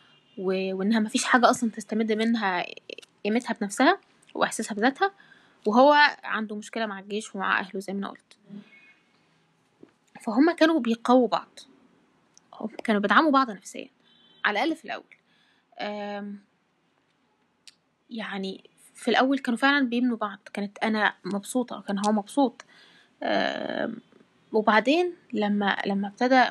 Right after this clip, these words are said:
موضوع الشيم، إحساس الشيم عند أنا يزيد، كانت عمالة تمتص، تمتص طاقة،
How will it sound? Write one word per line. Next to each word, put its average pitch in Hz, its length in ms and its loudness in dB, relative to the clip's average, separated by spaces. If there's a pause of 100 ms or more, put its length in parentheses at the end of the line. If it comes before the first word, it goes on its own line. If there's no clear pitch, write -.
موضوع 202 560 -8
الشيم، 302 580 0 (120)
إحساس - 280 -6
الشيم 226 320 0
عند 202 180 0
أنا 220 200 2
يزيد، 226 340 0 (500)
كانت 269 240 4
عمالة 233 400 2
تمتص، 254 640 -2
تمتص 233 420 -2
طاقة، - 260 -4